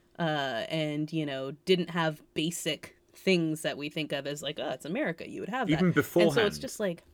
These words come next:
Speaker 1: beforehand, before this happened, they didn't have these, this access to resources. When people are like, "Why didn't they leave?" and stuff like that, it's like, some people didn't even know 'cause they
Speaker 2: Mm.
Speaker 1: didn't have access to something that would have told them. But on top of
Speaker 2: Mm.
Speaker 1: that, where were they gonna go?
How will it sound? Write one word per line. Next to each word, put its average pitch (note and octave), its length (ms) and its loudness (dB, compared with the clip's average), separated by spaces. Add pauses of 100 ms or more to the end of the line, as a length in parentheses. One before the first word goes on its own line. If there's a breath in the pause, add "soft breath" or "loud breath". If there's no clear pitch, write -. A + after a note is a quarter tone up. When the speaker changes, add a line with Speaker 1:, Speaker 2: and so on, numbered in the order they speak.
(240)
Speaker 1:
beforehand, A#3 800 6
before B3+ 480 2
this E3+ 320 -2
happened, - 500 0
they F3+ 200 2 (320)
didn't C#3 260 -2
have D#3+ 320 -4
these, A2+ 340 -6
this D#3+ 300 -4 (300)
access D#3+ 420 2
to D#3 80 -4
resources. D3 640 -2 (220 loud breath)
When F3 100 0
people F#3 200 2
are - 20 6
like, E3+ 140 4
"Why A#3+ 160 6
didn't C#4+ 220 2
they C#4+ 140 2
leave?" C4 420 4
and F3+ 80 2
stuff - 220 -4
like F3+ 120 2
that, F3 100 2
it's - 80 -6
like, E3+ 100 -2
some - 160 -2
people D4+ 180 4
didn't F#3+ 240 6
even D3 280 0
know D#3 400 6
'cause G3 220 4
they - 200 4
Speaker 2:
Mm. F3+ 40 4
Speaker 1:
didn't G3 280 4
have D#3+ 440 2 (480 soft breath)
access F3 460 2
to - 100 -8
something E3+ 280 0
that D3 100 -2
would - 80 -8
have - 100 -8
told B3+ 260 -2
them. D#3 200 2
But E3 140 0
on D#3+ 80 2
top A#3+ 160 2
of F#3 40 -4
Speaker 2:
Mm. G3 40 0
Speaker 1:
that, E3 240 2
where F3 160 2
were D3+ 100 -2
they - 140 -8
gonna - 220 -10
go? - 440 -4